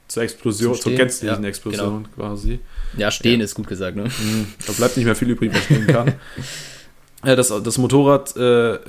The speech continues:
Speaker 1: fährt davon und, äh, James hat jetzt auch nicht irgendwie das Bedürfnis groß gehabt, de-, das Motorrad zu verfolgen.
Speaker 2: Ja,
Speaker 1: Vielleicht
Speaker 2: zu
Speaker 1: ging,
Speaker 2: verfolgen.
Speaker 1: einfach ging's
Speaker 2: Ja.
Speaker 1: einfach
Speaker 2: Ja.
Speaker 1: tempotechnisch auch nicht.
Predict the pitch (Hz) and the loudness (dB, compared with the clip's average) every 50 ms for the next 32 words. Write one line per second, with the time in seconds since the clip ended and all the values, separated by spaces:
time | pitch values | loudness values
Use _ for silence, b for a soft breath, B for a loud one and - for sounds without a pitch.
0 | 117 117 - - - 120 117 - 117 107 - 120 123 139 165 180 180 - - - | -12 -12 -6 -2 0 0 0 0 -2 -2 0 0 0 0 0 -4 -8 -10 -12 -12
1 | 107 110 107 - - - - - - - 113 127 135 135 - - 117 123 120 - | -10 -10 -10 -10 -12 -12 -12 -8 -4 -2 -2 0 -2 -4 -6 -6 -6 -6 -6 -6
2 | - - 117 123 120 120 123 - 123 120 113 107 - - 107 104 120 120 127 - | -6 -4 -2 -2 -2 -4 -4 -6 -6 -4 -4 -6 -8 -8 -8 -4 -4 -4 -4 -4
3 | 139 127 - - 123 120 - - 117 113 110 110 - - 113 110 107 - - - | -6 -8 -6 -6 -8 -6 -6 -6 -4 -4 -6 -8 -8 -10 -10 -10 -10 -12 -12 -12
4 | - - - 110 107 - - 117 117 113 113 110 92 - - _ _ - - - | -12 -10 -10 -10 -8 -6 -6 -6 -4 -2 -2 -4 -4 -6 -12 _ _ -16 -12 -10
5 | 107 104 - 123 127 101 110 104 - 110 123 131 135 104 104 110 107 110 107 104 | -8 -2 2 2 4 4 2 0 0 0 -2 0 2 2 2 2 2 0 0 0
6 | 101 110 - - 131 127 120 - 120 117 - 113 110 - - 95 - 143 127 104 | 0 -2 -2 0 0 0 2 2 0 0 0 0 -2 -2 -4 -6 -4 -4 -4 -4
7 | - - 101 - 117 101 95 95 107 110 113 131 160 - - | -4 -6 -8 -6 -6 -6 -4 -4 -2 -2 -2 -2 -2 -4 -8